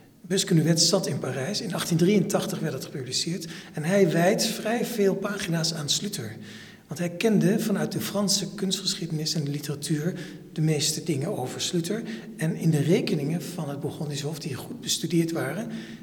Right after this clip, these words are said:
stond dat Sluter uit Holland kwam. Nou, dat heeft hij uitgebreid overgenomen in Het Land van Rembrandt. Achttien drieëntachtig, twee jaar voor de opening van het museum, hebben de heren die het hier de dienst uitmaakten dat gelezen en gedacht: "Die pakken we erbij.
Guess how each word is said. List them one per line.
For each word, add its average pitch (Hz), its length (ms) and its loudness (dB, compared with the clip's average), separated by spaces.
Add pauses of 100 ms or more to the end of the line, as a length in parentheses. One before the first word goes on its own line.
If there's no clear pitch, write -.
(200)
stond 220 540 0
dat - 180 0
Sluter - 580 0 (280)
uit 160 440 -4
Holland 170 380 0
kwam. - 180 -8 (1200)
Nou, - 140 -10 (200)
dat - 160 -8
heeft 170 200 2
hij - 140 -2
uitgebreid 165 600 -2 (140)
overgenomen 175 720 2
in 165 420 4
Het - 120 -6
Land 139 200 -4
van 147 100 -6
Rembrandt. 160 480 -4 (480)
Achttien 170 300 -2
drieëntachtig, 190 680 2
twee 208 220 4
jaar 202 180 2
voor 180 140 2
de 190 60 2
opening 185 340 2
van 170 100 0
het 151 120 -4
museum, 165 440 2 (480)
hebben 165 280 2
de 160 80 6
heren 160 380 6
die 160 180 8
het 143 100 4
hier 190 220 6
de 160 80 4
dienst 208 300 4
uitmaakten 160 560 -2
dat 151 200 2
gelezen 160 540 4
en - 60 -4
gedacht: 151 380 -2
"Die 196 180 2
pakken 220 320 -2
we 175 60 -2
erbij. 160 400 0